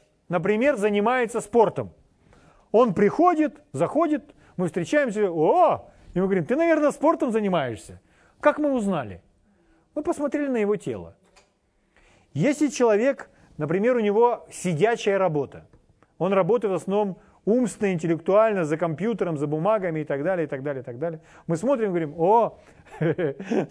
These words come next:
наверное, у тебя сидячая работа». Ну ладно, это я. То есть у спортсмена тело спортсмена, а у поедателя печенья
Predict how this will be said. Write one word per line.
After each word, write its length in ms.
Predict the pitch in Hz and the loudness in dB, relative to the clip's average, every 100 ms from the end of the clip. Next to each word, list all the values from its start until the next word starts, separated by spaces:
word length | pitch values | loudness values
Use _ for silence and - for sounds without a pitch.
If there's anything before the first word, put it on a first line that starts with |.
| - | -2
наверное, 460 | 208 170 254 233 | 0 2 2 2
у 60 | 214 | 0
тебя 280 | 190 175 196 | 0 0 0
сидячая 460 | 196 160 175 185 | -2 -2 -2 -2
работа». 420 | 175 156 131 120 123 175 180 180 160 - | -4 -4 -6 -10 -18 -14 -8 -8 -8 -4
Ну 160 | 202 | -2
ладно, 300 | 143 117 113 | -2 -4 -6
это 140 | 113 117 | -10 -8
я. 180 | 113 - - - - - - - - _ _ - - | -8 -10 -20 -20 -20 -20 -20 -20 -20 _ _ -20 -4
То 140 | 247 285 | 0 2
есть 360 | 269 - - - - - _ | 0 -4 -14 -20 -20 -20 _
у 120 | 233 254 | 0 0
спортсмена 1300 | - - 233 208 - 233 320 381 370 285 170 117 - _ _ _ _ _ 277 _ _ _ _ _ - _ _ | -2 2 2 2 -2 0 2 2 2 2 0 -2 -12 _ _ _ _ _ _ _ _ _ _ _ -20 _ _
тело 420 | - 269 339 302 | 0 4 6 4
спортсмена, 1040 | - - 240 247 - 240 247 202 147 101 - _ _ _ _ _ _ _ _ | 2 0 0 0 -2 0 2 2 0 -4 -12 _ _ _ _ _ _ _ _
а 160 | - 185 | 4 4
у 120 | 226 | 4
поедателя 920 | 160 247 269 214 269 240 - 208 185 | 4 4 6 4 6 6 4 2 0
печенья 880 | 156 185 156 311 370 359 214 135 98 | 0 -4 0 2 2 4 2 0 -4